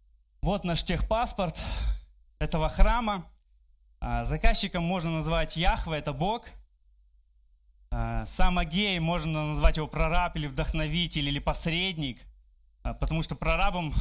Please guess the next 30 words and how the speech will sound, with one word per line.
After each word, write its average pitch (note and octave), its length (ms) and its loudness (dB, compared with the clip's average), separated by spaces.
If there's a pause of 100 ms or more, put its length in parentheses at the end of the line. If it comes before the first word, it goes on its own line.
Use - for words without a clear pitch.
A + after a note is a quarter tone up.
(140)
а, C3+ 200 -4
полноценно D#3+ 560 0
был D#3+ 240 -2
Зарававель, D#3 520 2
у C#3 40 -4
не-, D#3+ 180 -6
на D#3 140 -2
нем F3 200 -2
была D3+ 180 -2
миссия D#3 340 -4
восстановить C#3+ 500 -6
храм. G#2 340 -6 (180)
Был E3 120 -2
еще E3 200 -2
там D3 180 -4
Иисус F3+ 380 -6 (720)
некий, F#3 380 -2
который D3+ 420 -4
тоже D#3+ 240 -4
участвовал C3 520 -4
в A2+ 40 -8
восстановлении. A2+ 640 -6 (1300)
А, A2+ 340 -6
сами G3 280 2
рабочие F#3+ 680 -2
на D#3+ 120 -2
тот - 200 -4
момент, F#3+ 340 -2
они F3 140 -2
отсутствовали, A#3+ 760 -4